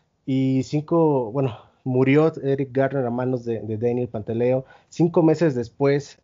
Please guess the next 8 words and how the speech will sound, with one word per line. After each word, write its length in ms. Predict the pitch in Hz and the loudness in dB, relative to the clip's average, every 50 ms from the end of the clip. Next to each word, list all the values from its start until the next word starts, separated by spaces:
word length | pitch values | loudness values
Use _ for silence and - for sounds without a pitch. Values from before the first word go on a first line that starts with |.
| - | -8
este 280 | - 135 127 - - 135 | -6 -6 -6 -4 -6 -6
policía 560 | - - 120 110 107 104 - 131 131 131 131 | -4 -4 -4 -4 -6 -8 -4 0 0 0 0
fue 220 | 131 - 135 135 135 | 0 0 0 0 0
exonerado 840 | 131 - - 135 117 110 107 107 113 117 120 123 123 123 - - _ - | 0 -2 -4 -4 -4 -2 -2 -2 -2 -2 0 0 -2 -2 -4 -6 _ -6
por 140 | 113 107 113 | -4 -2 -2
un 120 | 117 120 | -2 0
gran 160 | 117 120 120 | 0 -2 -2
jurado. 540 | 113 - - 104 107 110 110 104 98 90 - | -4 -6 -6 -4 -2 -2 -2 -2 -4 -6 -10